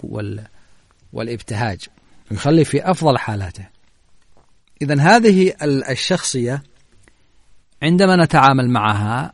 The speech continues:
هناك حسنات وهناك سيئات. من الحسنات التي ممكن أن ندركها في هذا الشخص أنه كريم وسخي، حتى لو كان فقير ممكن يعطي ما في يده والذي معه فقط.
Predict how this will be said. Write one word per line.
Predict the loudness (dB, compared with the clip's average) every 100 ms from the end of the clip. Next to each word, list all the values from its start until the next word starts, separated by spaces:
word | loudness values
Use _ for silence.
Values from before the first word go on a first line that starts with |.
| _ -6
هناك | -2 0 2 0
حسنات | -2 -2 -2 -2 -2 -4
وهناك | -2 -2 -4 -4 -6 -8
سيئات. | -4 0 0 -2 -12 -16 -20 _ _ _ _
من | 0 4
الحسنات | 4 2 0 0 -4 -8 -16 _ _ _ _ -10
التي | -4 -4 -2 -2
ممكن | 0 0 -4
أن | -4 -2
ندركها | -2 -2 -2 0 -4
في | -4 -6
هذا | -6
الشخص | -8 -6 -8 -8
أنه | -4 0 0
كريم | 0 -2 -2 -4 _ _ _ -6
وسخي، | -4 -6 -10 -16 _ _ _ _ _ _ _ _ _ _ -20 -20 -20 _ -12
حتى | -4 -2 2
لو | 2 2
كان | 2 2 4 2 0 -2 -4
فقير | 0 4 2 0 _ -16
ممكن | -10 -6
يعطي | -6 -6 -2 0 0
ما | -2 -6 -8 -12
في | -6 -2
يده | -2 -4 -14 _ _ -20 -20 -20
والذي | -10 -2 0 2
معه | 2 0
فقط. | -2 -4 -6